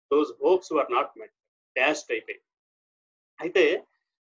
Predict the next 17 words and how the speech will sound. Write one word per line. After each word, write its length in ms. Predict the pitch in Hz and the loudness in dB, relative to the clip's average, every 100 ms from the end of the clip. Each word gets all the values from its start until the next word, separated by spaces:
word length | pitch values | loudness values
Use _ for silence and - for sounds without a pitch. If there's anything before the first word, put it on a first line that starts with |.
| _ - | _ -2
ఆ 160 | 147 | 0
సెవెంటీ 480 | 143 135 160 196 - | 0 0 2 2 -2
సిక్స్ 300 | - 196 - - | -6 -6 -8 -4
తర్వాత 360 | 135 214 214 | 4 4 4
ఏం 220 | 190 160 | 2 2
జరిగిందంటే, 600 | 170 151 135 117 110 104 208 | 2 0 0 -6 -8 -6 -4
సెవెంటీ 360 | 143 165 180 | -2 -2 -2
సిక్స్ 280 | - 160 - 214 | -4 -8 -2 2
to 100 | 190 | 4
నైంటీ 300 | 156 156 190 | 4 2 2
ఒక, 200 | 165 151 | 2 0
ఆ, 920 | 143 135 131 123 120 110 120 117 117 | 0 0 0 -2 -6 -8 -10 -8 -10
ఒక 180 | 117 - | -10 -8
రేంజ్ 540 | 120 117 127 151 156 | -10 -2 0 0 0
లాగా 220 | 160 143 131 | 0 0 -2
పెట్టుకుంటే 460 | 113 - 120 110 | -8 -10 -16 -16
మీరు, 360 | 104 101 208 | -18 -10 -8